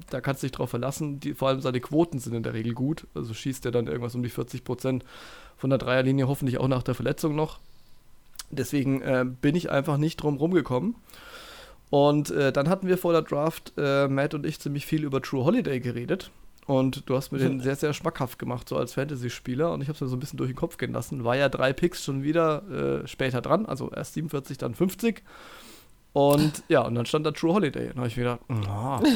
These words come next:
Speaker 2: <laughs>
Speaker 1: kann ich den jetzt, kann ich den jetzt da liegen lassen? Nee, ich will den gar nicht. Ich hab ja schon zwei Bucks. Das macht doch überhaupt keinen Sinn. Dann hab ich mal geguckt, wer so nach Drew Holiday auf dem Board war. Und war halt echt ein bisschen unterwältigt so im Vergleich. Dann hab ich mir gedacht,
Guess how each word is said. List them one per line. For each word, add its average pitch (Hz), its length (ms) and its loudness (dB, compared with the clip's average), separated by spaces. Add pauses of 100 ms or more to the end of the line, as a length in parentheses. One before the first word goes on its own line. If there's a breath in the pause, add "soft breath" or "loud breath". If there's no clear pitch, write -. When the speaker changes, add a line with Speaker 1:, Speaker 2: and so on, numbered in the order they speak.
(140)
Speaker 2:
<laughs> - 280 -10
Speaker 1:
kann 123 140 -2
ich 127 100 -2
den 139 140 0
jetzt, - 260 4 (160)
kann 160 200 8
ich - 80 8
den 151 160 8
jetzt 147 200 4
da 135 40 6
liegen 160 260 6
lassen? 131 240 4
Nee, 147 80 8
ich 151 160 2
will 175 120 6
den 143 140 4
gar 123 200 2
nicht. 147 180 0
Ich 131 120 -4
hab 185 140 -4
ja 135 140 4
schon 120 220 -4
zwei 113 220 0
Bucks. - 340 -4
Das 131 120 -6
macht 139 220 -2
doch 135 100 -8
überhaupt 127 300 -4
keinen 127 180 0
Sinn. 143 260 2
Dann 123 100 -2
hab 131 60 -6
ich - 60 -12
mal 131 120 0
geguckt, 127 320 -4
wer 127 180 2
so 123 100 -2
nach 120 300 0
Drew 156 220 0
Holiday 156 300 0
auf 160 140 -2
dem 151 80 -2
Board 147 300 0
war. 156 240 2 (640 loud breath)
Und 127 160 -2
war 143 160 4
halt 147 180 4
echt 156 240 -2
ein 175 40 -2
bisschen 160 220 -2
unterwältigt 151 600 2
so 135 100 -2
im 127 140 -2
Vergleich. 123 520 -2 (840 loud breath)
Dann 151 80 6
hab 151 80 6
ich 143 80 0
mir 160 80 4
gedacht, 156 180 2